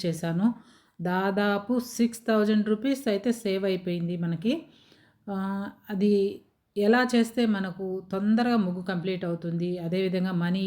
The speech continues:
ఏ విధంగా మనం సేవ్ చేసుకోవచ్చు అనేది నేను ఇప్పుడు ఈ వీడియోలో షేర్ చేస్తాను మీకు. మనము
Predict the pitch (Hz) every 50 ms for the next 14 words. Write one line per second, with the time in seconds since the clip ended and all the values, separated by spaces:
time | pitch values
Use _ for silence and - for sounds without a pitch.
0 | 185 175 175 180 180 180 175 180 175 190 202 196 180 160 156 151 156 - 180 185
1 | 190 185 190 180 180 180 - 175 170 165 165 - 165 165 165 170 170 175 175 277
2 | 330 320 - - _ _ _ _ _ _ _ - 180 175 175 170 170 170 170 170
3 | 170 175 175 170 - 202 180 180 180 170 175 175 180 175 180 185 185 185 185 180
4 | 190 220 226 - - 185 180 180 - - 175 165 165 - - 175 165 165 170 170
5 | 165 170 240 302 311 - - _ _ _ _ _ _ _ - 180 180 185 185 185